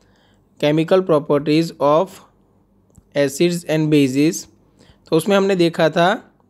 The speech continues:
यहाँ पे देखो, एसिड जब किसी मेटल कार्बोनेट या मेटल हाइड्रोजन कार्बोनेट के साथ रिएक्शन करेगा, तब हमें मिलेगा salt plus water plus carbon dioxide gas,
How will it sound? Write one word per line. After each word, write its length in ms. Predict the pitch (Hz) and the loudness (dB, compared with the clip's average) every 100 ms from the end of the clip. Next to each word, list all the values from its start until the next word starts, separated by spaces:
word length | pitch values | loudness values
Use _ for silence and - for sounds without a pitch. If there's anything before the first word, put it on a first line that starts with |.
| - | -6
यहाँ 200 | 151 156 | -4 -2
पे 100 | 135 | -2
देखो, 340 | 135 123 127 127 _ _ _ _ _ _ _ _ _ _ - - - - _ _ _ | -4 -6 -10 -16 _ _ _ _ _ _ _ _ _ _ -20 -20 -20 -20 _ _ _
एसिड 440 | 151 160 - 240 202 | -2 0 0 0 0
जब 420 | 185 180 180 196 - _ _ _ _ - | 2 2 2 -6 -20 _ _ _ _ -6
किसी 280 | 170 196 | -4 -2
मेटल 540 | 175 151 147 - 196 220 208 | 0 0 0 2 2 2 0
कार्बोनेट 580 | 151 151 175 202 220 208 | 0 0 -2 -2 -2 0
या 180 | 196 202 247 - _ _ - | 0 0 -2 -12 _ _ -6
मेटल 400 | 151 156 190 208 | -2 0 0 -2
हाइड्रोजन 560 | - 151 156 202 220 226 | -2 -2 2 2 2 0
कार्बोनेट 540 | 208 180 175 180 175 | 0 0 0 -2 -4
के 100 | 175 | -4
साथ 260 | 175 175 170 | -4 -4 -4
रिएक्शन 460 | 156 160 156 165 151 | -6 -6 -4 -6 -4
करेगा, 480 | 143 139 139 156 175 | -2 0 2 2 0
तब 580 | 175 - 170 202 196 - _ _ _ - | -4 -2 0 0 -2 -14 _ _ _ -4
हमें 200 | 156 160 | 0 0
मिलेगा 440 | 151 151 147 151 | 2 2 2 0
salt 640 | 147 - 151 170 175 185 180 - | 0 -2 2 2 2 2 -2 -2
plus 480 | 151 147 147 143 - | 0 2 0 -2 -6
water 420 | 143 139 147 170 170 165 151 | -2 -2 0 0 0 -2 -2
plus 340 | 143 151 151 - | 0 0 -4 -4
carbon 400 | 139 135 156 165 | -2 0 -2 -2
dioxide 580 | 139 135 127 - 143 143 | 0 0 -2 -2 -2 0
gas, 320 | 143 135 120 | 0 0 -2